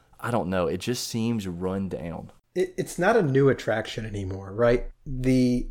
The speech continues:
Speaker 2: it, they've done a good job with the upkeep of the interior of the ride, I feel like. But it, but it's dated. I mean, this ride has been around since, what, ninety-eight?
Speaker 1: I, you know, I agree. Let me, let me, yeah, let me clarify. I think the, the ride vehicles are where it feels the most dated to me. The guns are very loose.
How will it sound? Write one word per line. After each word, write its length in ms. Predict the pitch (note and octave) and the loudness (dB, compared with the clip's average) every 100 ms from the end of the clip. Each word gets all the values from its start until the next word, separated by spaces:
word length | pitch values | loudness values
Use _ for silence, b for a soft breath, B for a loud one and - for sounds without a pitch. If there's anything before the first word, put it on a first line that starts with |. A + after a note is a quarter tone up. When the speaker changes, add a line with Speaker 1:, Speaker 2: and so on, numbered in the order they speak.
| - | -6
Speaker 2:
it, 180 | D3 - - - - - - | -8 -8 -10 -10 -10 -12 -6
they've 300 | D3 E3+ C3+ | 2 2 4
done 200 | E3 G3+ | 4 4
a 60 | |
good 300 | C3 A2+ A#2+ | 2 2 2
job 420 | A2 B2 A2 A2 A2 | 0 -2 0 -2 -4
with 120 | G#2 | -6
the 160 | A#2 | -4
upkeep 440 | G#2+ G#2+ - A#2+ A#2 | -6 -8 -6 -8 -6
of 120 | G#2 | -6
the 160 | A2 A2 | -4 -6
interior 480 | G#2+ - A2+ G#2+ | -6 -6 -4 -4
of 40 | G2 | -4
the 80 | G2+ | -6
ride, 260 | G#2 G2+ | -6 -6
I 80 | G#2+ | -6
feel 260 | - A#2+ A#2 | -6 -4 -2
like. 320 | A#2+ A#2+ - _ - | -2 -2 -8 _ -2
But 140 | C#3+ | -2
it, 140 | D3+ - | 0 0
but 100 | F#3+ | 0
it's 140 | - | 4
dated. 440 | F#3+ B3 B3 - - _ _ C#3 | 6 8 6 -4 -14 _ _ -6
I 40 | |
mean, 120 | D3 | -4
this 160 | E3+ - | -2 0
ride 180 | D#3+ F3 | 2 2
has 100 | C#3+ | 0
been 140 | F3+ | 0
around 260 | D#3+ E3 D#3+ | 4 2 2
since, 240 | D3 - | -8 -4
what, 200 | F3+ - | -4 -4
ninety-eight? 600 | B2 B2 A2+ G#2+ F3 G3 - - | -6 -2 0 2 0 -4 -14 -6
Speaker 1:
I, 160 | G#2+ - | -6 -2
you 100 | C3+ | 2
know, 240 | B2 B2 - - | 2 0 -4 -2
I 120 | A#2+ | 0
agree. 320 | D#3 A2 G2 | 0 -2 -2
Let 120 | F#2 B2+ | 0 0
me, 80 | |
let 140 | - B2 | 0 0
me, 180 | B2 F#2 | 0 -2
yeah, 220 | G2+ F2 | -2 0
let 100 | E2+ | 2
me 100 | C#3 | 0
clarify. 500 | C#3 - G2 - E2+ | 0 2 2 2 2
I 120 | F#2 A#2+ | 4 4
think 260 | D#3+ C3 | 0 -2
the, 200 | F#2+ F2 - | -2 -6 -6
the 140 | F#2 | -6
ride 400 | F2 F2+ G2 G#2 | -2 2 2 0
vehicles 720 | F#2 F2 F2+ F2 F2 - - - | -2 -6 -6 -8 -10 -12 -18 -8
are 120 | G#2 | -6
where 180 | F#2 G2 | -2 -2
it 80 | E2 | -2
feels 180 | G2+ F#2 | -4 -4
the 60 | F2+ | -4
most 180 | E2+ | -6
dated 280 | - F2+ F#2 | -4 -4 -4
to 80 | - | -8
me. 100 | E2+ | -10
The 120 | E2+ | -8
guns 380 | F2 - F#2+ G#2+ | -8 -2 0 0
are 40 | F#2+ | -2
very 280 | F2+ F#2 F#2 | -2 -2 -2
loose. 580 | F2 F#2+ F#2 F2 - | -2 -2 -2 -4 -12